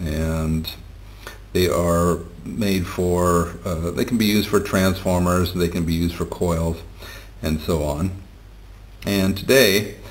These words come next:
I am going to show how to wind one of these. A lot of times they assume you already know how to wind them, but there's two basic ways to wind them. I'll show you how to wind them.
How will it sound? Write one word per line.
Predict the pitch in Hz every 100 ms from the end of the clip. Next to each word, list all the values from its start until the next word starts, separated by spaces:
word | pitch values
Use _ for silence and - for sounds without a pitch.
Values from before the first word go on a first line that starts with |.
| - - - -
I | 92
am | 92 95
going | 95 95 95 92
to | - 92 90 117 117 - - - - -
show | - 104 95
how | 90 90
to |
wind | 82 82 101 110 104
one | 82
of | 80
these. | 82 92
A | 95
lot | 82 92
of | 90
times | 95 85 82
they | 82
assume | 78 - 92
you | 87
already | 82 87 82
know | 85
how | 87 82
to |
wind | 71 73 76 80
them, | 85
but | 85
there's | 92 -
two | 156
basic | 113 98 - 82
ways | 82 87
to | 95
wind | 78 78 82
them. | 95
I'll | 85
show | 80 80
you | 82
how | 82 82
to |
wind | 82 78 -
them. | 92 98